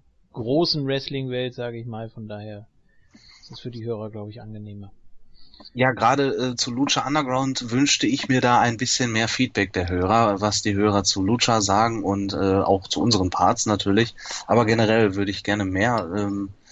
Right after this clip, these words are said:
Speaker 2: Meinungen und, äh, Kommentare zu Lucha Underground mal hören. Wir feiern das ja total ab.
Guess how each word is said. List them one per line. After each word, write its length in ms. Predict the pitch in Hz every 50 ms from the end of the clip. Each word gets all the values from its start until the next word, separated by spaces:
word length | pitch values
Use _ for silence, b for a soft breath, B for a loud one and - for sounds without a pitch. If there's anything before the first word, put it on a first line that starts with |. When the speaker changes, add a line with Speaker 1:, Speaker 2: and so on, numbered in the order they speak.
| b b b b b _ -
Speaker 2:
Meinungen 540 | 95 95 101 120 127 123 117 117 117 113
und, 380 | 107 85 98 98 98 95 - -
äh, 280 | 101 98 95 95 95 90
Kommentare 540 | - - 101 98 95 - - 98 101 104
zu 180 | 98 - - 95
Lucha 280 | 92 107 101 - 104 -
Underground 420 | 120 120 98 90 85 87 85 80
mal 180 | - 85 82 80
hören. 220 | 85 82 80 82 - - - _ - - - - - - - - - - - - - - - - - - - _ _ _ _ _ _ _ _ - - -
Wir 140 | - 110
feiern 340 | 101 - - 101 110 117 113
das 160 | 113 107 -
ja 80 | - 110
total 420 | 104 - 107 - - 107 104 107
ab. 220 | 80 107 110 -